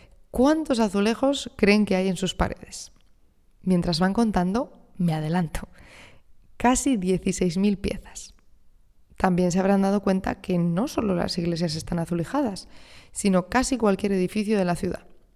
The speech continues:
¿Y de dónde viene este uso tan sistemático, casi obsesivo, de este material? Pues esto también tiene que ver con la idea de nobleza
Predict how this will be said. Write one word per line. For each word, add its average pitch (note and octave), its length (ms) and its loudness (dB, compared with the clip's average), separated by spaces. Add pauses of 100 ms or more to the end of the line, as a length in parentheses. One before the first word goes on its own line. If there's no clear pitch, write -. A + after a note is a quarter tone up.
(600)
¿Y G#3+ 120 2
de G#3 100 4
dónde C4+ 260 2
viene A#3 240 4
este G#3+ 220 -2
uso G3 300 0
tan C#4 260 0
sistemático, F3+ 880 0
casi - 380 -4 (100)
obsesivo, F3 840 -2 (460)
de F3 100 0
este D#3+ 180 -2
material? F3 500 0 (880)
Pues G#3+ 220 2
esto D#4 240 -2
también F#3+ 260 0
tiene F#3 220 -2
que F3+ 100 -2
ver G3 160 -2
con F3+ 160 -2
la E3+ 80 0
idea G3 260 0
de G#3+ 120 0
nobleza G#3 540 -2